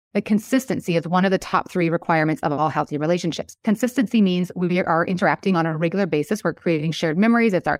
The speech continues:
time that we're logging. It's the, it's the history that we build. It helps at work 'cause we have proximity. We also have a lot more frequency. We're seeing each other way more frequently than we probably are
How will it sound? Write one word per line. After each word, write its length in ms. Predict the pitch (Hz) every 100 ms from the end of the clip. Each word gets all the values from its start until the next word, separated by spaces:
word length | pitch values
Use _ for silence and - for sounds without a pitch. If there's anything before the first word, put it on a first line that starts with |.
| -
time 320 | - 233 226
that 100 | 220
we're 100 | 208
logging. 500 | 214 202 202 196 190
It's 220 | 170 -
the, 200 | 180 160 156 _ _ _
it's 120 | 185
the 60 | -
history 400 | 160 247 - 226
that 100 | 208
we 120 | 202
build. 420 | 175 202 196 190
It 160 | 185 160 _ _ _ -
helps 280 | 269 262 262
at 140 | 208
work 300 | 214 233 -
'cause 140 | - 190
we 60 |
have 120 | 175
proximity. 800 | - - - - 269 262 247 226 - _ _
We 120 | 165 170
also 400 | 175 - 185 165
have 140 | 175
a 40 |
lot 160 | 175 180
more 100 | 170
frequency. 840 | - 262 277 262 - - 262 247
We're 120 | 180
seeing 200 | 170 208
each 120 | 190 196
other 180 | 170
way 240 | 175 254 277
more 160 | 226
frequently 400 | - 202 - 190
than 140 | 175 170
we 80 | 160
probably 440 | - 190 180 180
are 360 | - 160 156